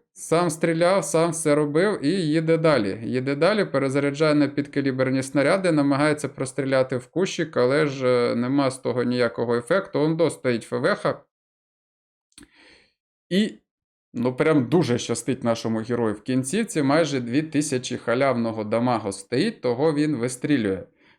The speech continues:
Того він вистрілює. І що буде? Буде далі піжонити, бо він хоче медальку Фадіна. Я включу на ікс шістнадцять, щоб він вистріляв всі свої пульки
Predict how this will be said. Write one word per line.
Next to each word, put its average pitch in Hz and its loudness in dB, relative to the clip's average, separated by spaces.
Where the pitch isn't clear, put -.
Того 135 2
він 139 2
вистрілює. 208 0
І 160 2
що 175 0
буде? 180 0
Буде 165 0
далі 160 4
піжонити, 156 2
бо 131 -2
він 143 2
хоче 143 0
медальку 127 0
Фадіна. 151 2
Я 131 4
включу 131 -2
на 123 2
ікс 123 0
шістнадцять, 156 -2
щоб 135 -4
він 123 -4
вистріляв 117 0
всі 127 -4
свої 113 -2
пульки 165 -2